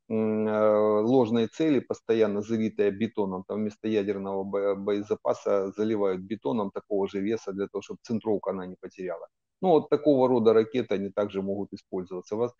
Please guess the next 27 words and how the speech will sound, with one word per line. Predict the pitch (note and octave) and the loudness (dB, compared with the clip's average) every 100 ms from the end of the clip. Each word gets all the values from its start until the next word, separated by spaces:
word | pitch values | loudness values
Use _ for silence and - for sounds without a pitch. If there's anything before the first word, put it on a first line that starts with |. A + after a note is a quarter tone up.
| _ _ | _ _
э, | B2+ C3 | 8 8
ракета | D3 F#3 D#3+ D3 | 8 4 2 2
Х | D3+ | 4
двадцать | C#3 C#3+ C#3+ C3 | 4 2 2 -4
два, | G#2 G#2 G#2 G2+ G2+ | 2 4 6 6 4
вот, | G#2 G2 G#2 | -2 -4 0
э, | G2+ G2+ G2+ G2+ G2+ G2+ | 2 2 2 0 0 0
это | G#2+ G#2 G2 | -2 -2 -4
сверхзвуковая | - G#2+ G#2+ G#2 G2+ A2 G2+ G2 | -4 -4 -4 -4 -2 0 2 0
ракета, | G2+ - B2+ G#2 | -2 -4 -4 -2
которая, | - F#2+ G#2 G2+ - _ _ | -4 -4 0 0 -2 _ _
которую | A#2 A#2+ A2+ A2 | -6 0 2 2
нам | A2 | 2
очень | G#2+ - G#2+ | 0 -2 -10
сложно | - G#2+ G2+ G2+ | -2 -2 -2 -8
сбить, | G2 G2+ - | -6 -8 -4
она | A2 D3 | -2 -2
также | C3+ A#2+ A2+ | 0 -2 -2
может | A2+ G#2+ - | -2 -4 -6
использоваться. | - _ G#2+ G2 F#2+ C#3+ | -20 _ -8 -6 -6 -6
Это | C3 | -4
из | B2 - | -4 -4
старого. | - G#2+ F#2 G#2+ | 0 2 2 -2
Ну, | D#3+ D#3+ | 0 4
а | C#3 | 4
из | C3+ A#2 | 4 0
нового | C3 C#3 A#2+ G#2+ G#2 | 0 2 4 4 2